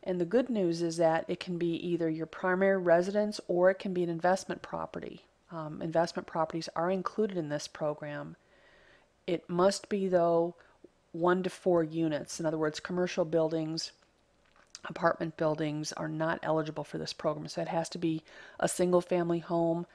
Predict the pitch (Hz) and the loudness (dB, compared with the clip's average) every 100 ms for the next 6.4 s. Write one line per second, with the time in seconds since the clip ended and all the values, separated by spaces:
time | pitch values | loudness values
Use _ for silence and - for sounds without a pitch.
0 | - - _ 185 180 - 170 165 - - | -20 -20 _ -4 -4 -2 -2 -2 -6 -4
1 | 160 156 - 151 151 - 147 147 - 147 | -4 -4 -6 -6 -6 -6 -6 -6 -4 -6
2 | - - - - - - _ - - - | -6 -10 -12 -10 -12 -14 _ -20 -20 -20
3 | - - 180 160 160 180 156 - - 190 | -20 -10 -4 -2 0 2 0 0 -6 -2
4 | 202 - 214 202 202 - _ - 160 156 | -2 -2 -4 -2 -4 -10 _ -8 -6 -6
5 | 156 - 175 165 165 170 165 160 165 180 | -8 -10 -8 -4 -2 -2 -4 -4 -4 -4
6 | - 196 185 180 | -6 -4 -2 -4